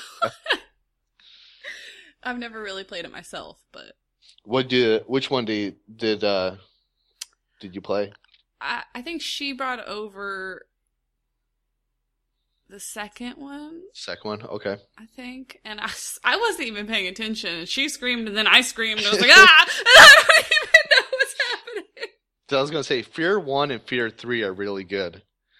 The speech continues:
Speaker 1: If
Speaker 2: So
Speaker 1: I
Speaker 2: if you, if you wanna add another P C game to your Steam list,
Speaker 1: Oh,
Speaker 2: Fear three
Speaker 1: Lord.
Speaker 2: was pretty good.
Speaker 1: If I do that, I'd have to record it, 'cause my <laughs>
Speaker 2: God, yeah.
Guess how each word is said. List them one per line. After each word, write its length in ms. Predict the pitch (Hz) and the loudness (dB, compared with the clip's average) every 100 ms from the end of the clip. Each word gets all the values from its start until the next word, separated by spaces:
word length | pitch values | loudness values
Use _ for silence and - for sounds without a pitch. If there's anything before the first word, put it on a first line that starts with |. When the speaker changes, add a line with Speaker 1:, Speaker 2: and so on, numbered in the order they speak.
| - - - | -20 -20 -20
Speaker 1:
If 120 | 370 - | -16 -6
Speaker 2:
So 240 | 98 98 | -4 -2
Speaker 1:
I 40 | |
Speaker 2:
if 160 | 95 101 | -6 -6
you, 260 | 120 117 113 | -4 -4 -6
if 160 | 110 | -8
you 80 | 127 | -6
wanna 260 | 131 123 113 | -2 -2 -2
add 220 | 107 113 | -2 -2
another 520 | 110 110 104 98 95 _ _ _ | -2 -4 -6 -8 -10 _ _ _
P 180 | - 127 | -12 -10
C 500 | 113 127 117 104 104 _ _ _ _ 117 | -8 -4 -4 -4 -10 _ _ _ _ -8
game 320 | 113 107 101 | -6 -6 -8
to 120 | 110 | -8
your 200 | 101 92 | -8 -8
Steam 380 | - - 117 104 | -10 -10 -8 -8
list, 320 | 92 92 - - | -8 -10 -14 -8
Speaker 1:
Oh, 40 | |
Speaker 2:
Fear 200 | 127 113 | -4 -4
three 280 | 101 113 95 | -6 -8 -8
Speaker 1:
Lord. 140 | 92 - _ _ - | -10 -20 _ _ -16
Speaker 2:
was 140 | 95 | -12
pretty 220 | - 101 | -6 -6
good. 300 | 87 90 85 - _ _ _ | -4 -6 -8 -16 _ _ _
Speaker 1:
If 180 | 214 220 | -20 -12
I 180 | 247 269 | -10 -10
do 220 | 214 185 | -14 -14
that, 240 | 175 160 | -12 -12
I'd 180 | 147 180 | -16 -14
have 160 | 160 170 | -16 -16
to 80 | 139 | -20
record 420 | 147 - 139 139 | -20 -20 -20 -20
it, 120 | - | -20
'cause 140 | - 165 | -20 -16
my 200 | 135 240 - | -12 -10 -12
<laughs> 180 | - - | -16 -12
Speaker 2:
God, 120 | 92 - - - | -12 -10 -4 -2
yeah. 300 | 120 139 | 0 0